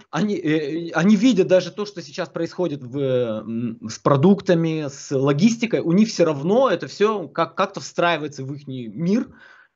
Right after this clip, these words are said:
мирок, все это красиво встраивается, и, и, по сути, они потребляют вот эту пропаганду официальную, но только считают себя, типа, чуть ее выше. А в каком месте они выше, если они, по сути, выбирают одну из этих двух сторон, становляясь, ну, об-, самым обычным потребителем телевизора?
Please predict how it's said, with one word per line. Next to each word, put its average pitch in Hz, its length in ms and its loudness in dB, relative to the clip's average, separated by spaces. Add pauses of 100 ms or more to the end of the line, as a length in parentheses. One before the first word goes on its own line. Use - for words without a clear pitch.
(120)
мирок, 185 500 2 (220)
все - 200 -2
это 180 140 -2
красиво 175 360 -4
встраивается, 220 580 -2
и, 196 320 -8 (360)
и, 180 260 -6
по 156 160 -6
сути, 226 260 0
они 185 160 4
потребляют 175 540 0
вот 151 120 -8
эту 147 140 -14
пропаганду 214 560 -2
официальную, 139 560 -4
но 165 100 -4
только 247 360 -2
считают 208 480 -6
себя, 190 320 -2
типа, 190 420 -12
чуть 170 220 -8
ее 170 100 2
выше. 143 300 -6 (340)
А - 60 -4
в - 80 -8
каком 226 300 2
месте 233 280 4
они 180 160 0
выше, 180 360 0
если 165 240 -2
они, 175 140 -2
по 180 140 -6
сути, 220 260 -4
выбирают 165 460 0
одну 151 220 -6
из 135 140 -6
этих 143 200 -8
двух 143 200 -8
сторон, 220 500 -2 (400)
становляясь, 120 640 -2
ну, 170 240 -10
об-, 143 220 -10
самым 214 320 0
обычным 190 320 -4
потребителем 147 640 -6
телевизора? 113 580 -8